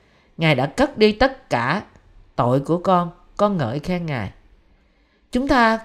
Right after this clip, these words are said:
cảm ơn Đức Chúa Trời, nói cách khác là nhờ Đức Chúa Giêsu Christ, Chúa chúng ta. Bạn có cảm ơn Đức Chúa Trời và xưng nhận như thế này không? "Cảm ơn Chúa, tôi dâng lên Ngài lời cảm tạ về sự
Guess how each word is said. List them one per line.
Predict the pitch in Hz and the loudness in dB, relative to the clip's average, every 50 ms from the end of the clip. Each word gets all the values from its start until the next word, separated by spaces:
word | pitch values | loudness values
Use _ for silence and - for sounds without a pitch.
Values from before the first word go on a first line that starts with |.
| - _ _ _ | -10 _ _ _
cảm | - 220 247 277 | 0 0 2 4
ơn | 254 233 226 220 | 4 4 2 2
Đức | 220 240 226 | 0 -2 -4
Chúa | - 247 | -4 -2
Trời, | 240 190 170 147 131 117 110 - - _ _ _ _ _ _ | 0 2 2 4 2 0 -2 -8 -14 _ _ _ _ _ _
nói | - 156 196 233 | -6 -4 -2 -2
cách | 240 - 254 262 262 - | -2 -2 -4 -4 -2 -2
khác | 269 269 277 262 | -2 -2 0 0
là | 185 151 131 104 - - - - _ _ - | 0 -2 -2 -2 -6 -12 -20 -20 _ _ -2
nhờ | 160 175 180 165 139 131 | 2 4 4 4 4 2
Đức | 147 165 - | 0 -2 -2
Chúa | 214 226 | -2 0
Giêsu | 226 214 196 190 190 - 202 185 - | 0 2 0 0 0 -2 -2 -2 0
Christ, | - 202 220 247 240 - - _ _ _ - | 2 2 2 2 0 -4 -16 _ _ _ -2
Chúa | - 175 190 226 | 0 2 2 2
chúng | 233 - 214 196 202 196 | 0 -2 -6 -6 -6 -4
ta. | 190 175 170 160 - - _ _ _ _ _ _ _ - - _ _ _ - - - | -4 -4 -6 -8 -10 -14 _ _ _ _ _ _ _ -20 -20 _ _ _ -20 -12 -4
Bạn | 135 135 127 135 151 | -2 0 0 0 0
có | 175 226 | -2 -4
cảm | 233 - 262 269 262 | -2 -2 -2 0 2
ơn | 247 233 233 233 | 2 2 2 0
Đức | 240 240 - | -2 -4 -4
Chúa | 262 | -4
Trời | - - 190 160 147 135 123 95 - | 0 4 4 4 4 4 0 -4 -6
và | 120 123 | -8 -6
xưng | - - 226 233 226 | -4 -4 -4 -2 -2
nhận | 196 139 113 151 | -2 -2 -2 -2
như | 175 196 208 | -2 -2 -2
thế | 202 247 247 | -2 -2 -2
này | 214 160 123 110 | -2 -2 -4 -4
không? | - 185 208 214 214 - - - - _ - - - - - _ _ - | -4 -4 -4 -4 -6 -8 -16 -20 -20 _ -20 -20 -20 -20 -20 _ _ -4
"Cảm | 180 180 220 240 214 | -2 -2 0 2 0
ơn | 196 190 185 | 0 0 0
Chúa, | - 196 190 202 226 240 240 - - - - - - | 0 2 2 2 0 -2 -4 -8 -18 -20 -20 -8 -2
tôi | - 220 233 | 0 2 2
dâng | 208 240 240 240 233 | 4 4 2 2 2
lên | 233 233 214 | 0 0 2
Ngài | 190 175 156 143 143 | 2 2 2 2 2
lời | 147 139 127 | 2 0 0
cảm | 120 - 117 127 160 208 | -2 -4 -4 -4 -4 -4
tạ | - 170 127 110 120 139 143 151 | -2 -2 0 0 0 -2 -2 -2
về | 156 131 113 | -2 -2 -2
sự | - - - 120 127 | -4 -4 -4 -4 -4